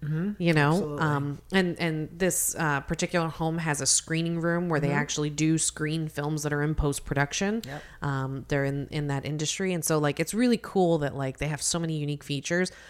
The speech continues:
Speaker 2: Um, it's a beautiful house and land, which is really nice. And, and, and I was really surprised when we went out there, though, how quiet it was.
Speaker 1: Oh, I know, for being in such a busy area. That's what I mean. It's, it's, uh, the name says it all, Hideaway
Speaker 2: Right.
Speaker 1: Acres.
Speaker 2: It really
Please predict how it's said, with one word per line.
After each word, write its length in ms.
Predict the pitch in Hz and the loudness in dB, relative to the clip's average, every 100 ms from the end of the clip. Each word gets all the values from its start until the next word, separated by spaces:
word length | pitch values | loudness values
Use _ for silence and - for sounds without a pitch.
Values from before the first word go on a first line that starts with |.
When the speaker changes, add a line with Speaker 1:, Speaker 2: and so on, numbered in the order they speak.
| - - | -14 -2
Speaker 2:
Um, 320 | 151 135 131 - | 0 0 -4 -12
it's 140 | - | -12
a 40 | - | -4
beautiful 380 | 254 247 165 | 0 0 0
house 160 | 156 143 - | -6 -4 -4
and 180 | 160 | -2
land, 380 | 170 160 135 131 - _ _ _ | 0 -2 -4 -10 -18 _ _ _
which 160 | 170 - | -8 -6
is 140 | 139 | -4
really 160 | 151 143 | -4 -4
nice. 240 | 135 135 - | -4 -6 -2
And, 140 | 226 | 0
and, 320 | 214 233 208 - | 2 0 0 2
and 120 | 208 | 4
I 60 | 214 | 4
was 140 | 247 | 4
really 180 | 247 370 | 2 0
surprised 360 | 349 247 233 208 | 0 2 2 2
when 100 | 175 | 0
we 80 | 160 | 2
went 180 | 160 | 2
out 200 | 226 214 | 4 2
there, 160 | 165 156 | 0 0
though, 260 | 147 143 139 - - _ _ - | 0 0 -2 -10 -20 _ _ -12
how 160 | 220 | -10
quiet 440 | - - 151 151 254 | -10 -8 -6 -4 -4
it 80 | 294 | -4
was. 440 | 311 359 359 - - | -4 -6 -8 -14 -12
Speaker 1:
Oh, 140 | 165 202 | -8 -4
I 60 | |
know, 160 | 185 214 | -2 -2
for 120 | 190 | -2
being 200 | 175 185 | 0 0
in 80 | 170 | -2
such 320 | - 160 175 | -4 -6 -6
a 40 | |
busy 440 | 165 156 165 151 147 | -8 -6 -8 -8 -10
area. 540 | 123 - 160 240 269 - | -12 -10 -8 -8 -8 -12
That's 160 | 156 - | -14 -8
what 60 | 190 | -6
I 20 | |
mean. 260 | 202 247 | -4 -4
It's, 200 | 147 - | -6 -10
it's, 320 | - 180 - 123 | -8 -8 -6 -10
uh, 100 | 160 | -6
the 140 | 160 | -4
name 260 | 156 202 208 | -2 0 0
says 220 | 185 160 | -2 -4
it 80 | 160 | -4
all, 220 | 190 127 | -8 -8
Hideaway 260 | - 180 226 | -2 0 0
Speaker 2:
Right. 100 | 147 | -2
Speaker 1:
Acres. 280 | 165 - 170 | -8 -4 0
Speaker 2:
It 140 | 202 | 4
really 240 | 233 269 | 6 6